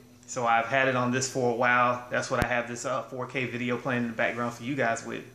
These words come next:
So I'm just gonna go through it, let you guys know, just in case anybody is out there seeking some better, um, picture quality for their T V. Um, the,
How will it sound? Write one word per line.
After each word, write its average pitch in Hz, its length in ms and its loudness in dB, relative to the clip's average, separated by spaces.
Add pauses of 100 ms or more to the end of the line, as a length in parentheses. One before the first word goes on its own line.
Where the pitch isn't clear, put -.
(480)
So - 140 -8
I'm 131 120 0
just 143 220 -2
gonna 151 180 0
go 143 160 2
through 143 280 0
it, 139 180 2
let 135 180 2
you 139 60 -2
guys 123 340 2
know, 120 460 0 (260)
just 127 240 -6
in 131 80 -4
case 131 300 0
anybody 131 640 0
is 131 140 0
out 120 240 4
there 127 260 -2
seeking 123 500 -4
some 120 260 -4
better, 117 340 2
um, 113 420 -2 (1000)
picture 170 220 -4
quality 131 380 4
for 135 200 0
their 123 200 0
T 143 260 -2
V. 113 340 -6 (220)
Um, 127 320 2
the, 123 360 0